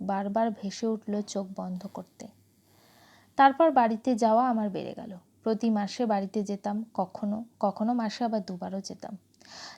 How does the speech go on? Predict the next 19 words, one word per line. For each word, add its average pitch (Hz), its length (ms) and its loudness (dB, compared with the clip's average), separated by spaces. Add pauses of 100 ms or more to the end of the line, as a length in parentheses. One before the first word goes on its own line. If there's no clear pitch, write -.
যাওয়ার 254 280 12
সময় 294 340 -2
তার 220 240 2
জন্য 233 360 0
কলেজ 214 320 2
স্ট্রিট 226 320 -4
থেকে 226 240 -4
নিয়ে 208 240 0
যেতাম 208 380 -2
শরৎ 214 420 -2
রচনাবলী 208 680 -2
আর 233 100 0
চোখের 190 400 -10
কাজল। 175 340 -10 (600)
বিধবা 208 440 2
বউ 202 280 0
হওয়ায় 214 340 -2 (340)
তার 247 140 8
শখের 240 480 -2